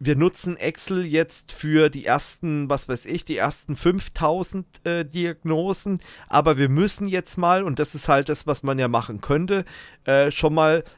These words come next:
eine Datenbank beantragen und so lange, bis die Datenbank da ist, macht man halt mit Excel rum und dann danach, äh, wird alles migriert. Kann natürlich auch sein, dass es viel zu schnell ging und man hatte das eigentlich vor, aber das ist schon, äh, interessant, äh,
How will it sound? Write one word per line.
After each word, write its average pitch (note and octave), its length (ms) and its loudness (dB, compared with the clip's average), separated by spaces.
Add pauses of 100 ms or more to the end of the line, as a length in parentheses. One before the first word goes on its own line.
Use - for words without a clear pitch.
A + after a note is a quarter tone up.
eine C3 140 -2
Datenbank D3 680 4
beantragen D3 880 0
und D#3+ 120 -4
so D#3 160 -2
lange, D#3 220 2
bis D#3 200 -2
die D3 120 -4
Datenbank C3+ 600 2
da D3 200 6
ist, F3 180 0
macht D3+ 200 -2
man C#3 160 0
halt C3 220 0
mit A#2+ 180 -6
Excel D#3+ 320 -2
rum F#3+ 340 0 (340)
und C#3+ 200 -2
dann C#3 500 -2
danach, C#3+ 560 2
äh, D3 400 0
wird - 220 -2
alles D#3+ 300 2
migriert. D3+ 600 0 (580)
Kann C#3 180 2
natürlich C#3+ 300 0
auch B2 120 0
sein, C3+ 260 0
dass B2 140 -2
es C3 100 -6
viel C#3+ 240 2
zu - 140 -8
schnell C#3 360 0
ging E3+ 340 -4
und C3 120 -2
man B2 200 2
hatte C3+ 200 2
das B2+ 160 -4
eigentlich A#2 320 -2
vor, F3+ 320 0 (540)
aber C#3 180 4
das D3 160 -2
ist - 140 -6
schon, C#3 500 2
äh, C3 300 4
interessant, D3 840 2
äh, C3+ 240 4